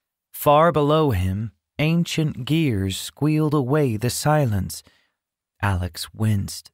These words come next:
and peeked over his shoulder, hoping that the sound didn't wake any of his neighbors.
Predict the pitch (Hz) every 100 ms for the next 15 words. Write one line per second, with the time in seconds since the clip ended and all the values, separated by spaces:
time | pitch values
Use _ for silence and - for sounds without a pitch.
0 | - 98 - - 135 - 113 117 110 101
1 | 92 - 123 117 98 95 - _ 151 147
2 | 127 117 117 - 113 - 131 127 120 139
3 | 135 123 135 - 139 139 113 104 127 143
4 | 147 104 101